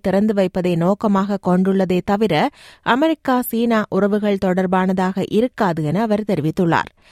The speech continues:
ஆனால், சீன அரசை முழுமையாக நம்ப வேண்டாம் என்ற அமெரிக்க அதிபர் ஜோ பைடனின் எச்சரிக்கையை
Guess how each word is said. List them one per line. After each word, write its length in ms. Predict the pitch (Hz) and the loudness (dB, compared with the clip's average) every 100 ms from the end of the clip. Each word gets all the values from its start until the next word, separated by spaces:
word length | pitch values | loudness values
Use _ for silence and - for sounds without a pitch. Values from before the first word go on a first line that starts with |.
| - _ | -20 _
ஆனால், 480 | - 180 170 190 269 - | -2 0 0 -2 -4 -12
சீன 420 | - 208 208 190 | -6 -2 0 2
அரசை 400 | 175 190 - 202 | 0 -2 -2 -4
முழுமையாக 580 | - 180 180 180 180 214 | 0 0 0 0 0 0
நம்ப 320 | 185 165 208 | 0 2 2
வேண்டாம் 420 | 220 208 190 180 180 | 2 2 2 0 0
என்ற 400 | 185 185 220 - | 0 0 0 -2
அமெரிக்க 460 | 165 185 190 - 180 | -2 -2 -2 -2 -2
அதிபர் 320 | 180 180 175 | 0 0 0
ஜோ 220 | 180 196 | 0 0
பைடனின் 480 | 180 175 190 196 190 - | 2 0 2 2 0 -2
எச்சரிக்கையை 800 | 180 - 220 220 - 175 240 | -6 -2 -2 -2 -4 -2 -2